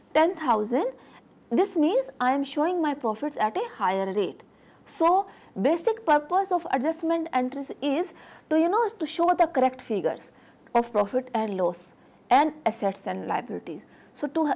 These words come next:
to, to give the direct, uh, you know, uh, very fair picture of financial position and operational result,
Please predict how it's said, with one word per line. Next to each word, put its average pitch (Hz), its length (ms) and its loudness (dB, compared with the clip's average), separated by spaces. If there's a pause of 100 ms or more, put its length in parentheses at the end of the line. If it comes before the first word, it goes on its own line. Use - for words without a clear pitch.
(100)
to, 311 80 2
to 269 400 -4
give 330 220 0
the 466 240 2
direct, 339 360 0
uh, - 60 -2
you 285 140 -2
know, 370 160 -2 (200)
uh, 180 280 2
very 233 260 0
fair 330 280 -2
picture 277 320 -4
of 269 160 0
financial 202 380 -4
position 220 600 -6
and 294 200 -2
operational 220 440 -4
result, 269 400 2